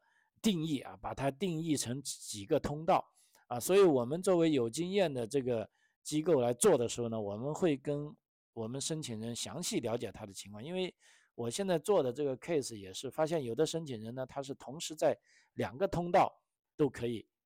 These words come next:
啊，提出申请，那这时候我们会帮他提交两次，因为这样呢，就可以让他，啊，获约的这个几率，啊，比较，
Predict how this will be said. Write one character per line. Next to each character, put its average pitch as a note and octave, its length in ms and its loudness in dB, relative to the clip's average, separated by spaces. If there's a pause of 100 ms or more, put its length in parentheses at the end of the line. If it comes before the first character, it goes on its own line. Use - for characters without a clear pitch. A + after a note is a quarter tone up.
(140)
啊， - 120 -16
提 B2+ 180 -6
出 A#2 100 -6
申 A#2 200 -4
请， G#2 160 -10
那 C3+ 100 -2
这 D#3+ 160 6
时 C3+ 140 0
候 A#2+ 60 6
我 G2+ 120 0
们 G#2+ 160 -6
会 A#2+ 160 2
帮 A2 160 -8
他 A2 160 -8
提 - 200 -16
交 A2+ 160 -8
两 G#2 220 -14
次， - 200 -10 (280)
因 D#3 120 -6
为 F3 80 2
这 G#3+ 180 4
样 D#3+ 140 4
呢， C3+ 120 -4
就 C3+ 140 -2
可 C3 180 -4
以 C3 40 0
让 C3 240 0
他， A#2 260 -6 (420)
啊， - 140 -12
获 D3+ 260 6
约 C#3 240 6
的 B2 140 2
这 C3 120 -2
个 A#2+ 100 0
几 C#3 280 0
率， D3 240 4 (360)
啊， F2 280 -16
比 G2+ 140 -12
较， A#2 320 0